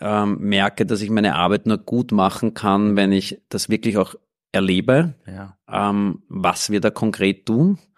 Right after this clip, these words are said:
Speaker 1: wie wir das tun. Und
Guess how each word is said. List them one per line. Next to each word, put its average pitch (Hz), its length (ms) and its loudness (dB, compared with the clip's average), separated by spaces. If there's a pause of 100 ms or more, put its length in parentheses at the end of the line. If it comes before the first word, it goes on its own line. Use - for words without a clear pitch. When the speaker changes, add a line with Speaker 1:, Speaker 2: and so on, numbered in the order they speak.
(600)
Speaker 1:
wie 123 260 -2
wir 147 140 4
das 143 200 0
tun. 175 380 2 (1000)
Und 127 480 2